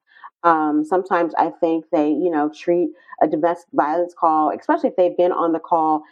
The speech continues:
this is the third time, kid gloves. They're like, "Well, you know, she ain't left yet, so why should we care?" Or, like you suggested, you know, Neo, if it's a male, if it's a guy who's being abused,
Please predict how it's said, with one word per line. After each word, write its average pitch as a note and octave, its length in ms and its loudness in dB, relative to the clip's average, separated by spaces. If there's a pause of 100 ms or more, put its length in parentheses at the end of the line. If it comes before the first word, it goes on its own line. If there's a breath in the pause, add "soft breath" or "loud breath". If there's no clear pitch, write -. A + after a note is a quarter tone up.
(120 loud breath)
this F#3+ 100 -6
is D#3 40 0
the C#3 180 -2
third D#3+ 280 0
time, D#3 340 -2 (340)
kid B3 160 4
gloves. B3 500 -4 (220)
They're G#3 120 2
like, F3+ 200 0
"Well, F3 240 2
you A#3 120 -4
know, D#3 220 -4
she A3+ 220 -4
ain't F#3+ 200 0
left F3 240 0
yet, G#3 280 0
so E3 220 -2
why E3 220 0
should E3+ 200 -12
we G#3+ 140 -4
care?" - 320 -6 (380 loud breath)
Or, A3+ 480 2 (160)
like G3 200 0
you C#4 140 2
suggested, F3 720 -2
you F#3 120 -2
know, D#3+ 200 -2
Neo, D#3 440 -2 (360 soft breath)
if B3+ 180 4
it's C4 180 0
a A3 80 0
male, F#3+ 680 0 (280)
if D#4 140 0
it's D#4 160 -2
a G#3+ 100 0
guy F#3 540 2
who's F#3 220 -6
being F3+ 260 0
abused, D#3 520 -4